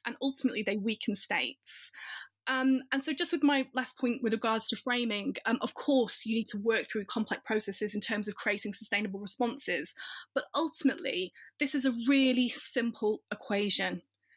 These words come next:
Anthropogenic climate change is heating our world,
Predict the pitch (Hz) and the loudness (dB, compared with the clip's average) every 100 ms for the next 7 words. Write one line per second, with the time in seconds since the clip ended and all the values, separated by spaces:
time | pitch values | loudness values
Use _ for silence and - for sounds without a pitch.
0 | _ _ _ _ _ 277 294 302 302 277 | _ _ _ _ _ -4 -4 -4 -4 0
1 | 277 - - 262 220 - 196 196 196 - | 0 0 0 0 0 -2 -2 -2 -2 2
2 | 254 - 233 214 202 208 202 196 202 | 2 2 0 2 2 2 2 2 -2